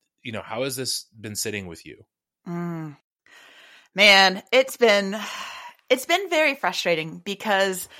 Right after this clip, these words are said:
Speaker 2: because of what's happened over the past couple of years in my experience with the Court of Master Sommeliers, I certainly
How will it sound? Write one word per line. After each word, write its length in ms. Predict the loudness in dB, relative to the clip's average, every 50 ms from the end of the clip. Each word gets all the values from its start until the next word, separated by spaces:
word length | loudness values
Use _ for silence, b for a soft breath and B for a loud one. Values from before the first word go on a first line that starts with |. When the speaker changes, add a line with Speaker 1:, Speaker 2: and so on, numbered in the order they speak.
| B B B B B B B B B B _ _ -4
Speaker 2:
because 400 | -4 -4 -2 2 2 2 2 2
of 360 | 2 0 0 -4 -10 -14 -20 -20 _ _ _ _ _ _ _ _ _ _
what's 320 | -8 2 2 4 4 4 4
happened 380 | 4 4 4 4 2 0 0
over 160 | 0 0 0 -2
the 80 | -4
past 320 | -4 -2 -4 -4 -4 -6 -8
couple 220 | -8 -6 -6 -6
of 60 | -4
years 260 | -2 -2 -2 -2 -2
in 100 | -4 -4
my 140 | -2 0 -2
experience 520 | -2 -4 -6 -10 -8 -8 -8 -8 -10 -12 -14
with 120 | -12 -12
the 80 | -12 -10
Court 200 | -8 -6 -6 -6
of 120 | -6 -6
Master 280 | -6 -8 -6 -8 -12 -12
Sommeliers, 600 | -10 -8 -8 -6 -8 -6 -6 -8 -8 -8 -10 -8 -6
I 80 | -6 -4
certainly 720 | -4 -4 -4 -4 -4 -6 -6 -6 -6 -6 -6 -8 -10 -14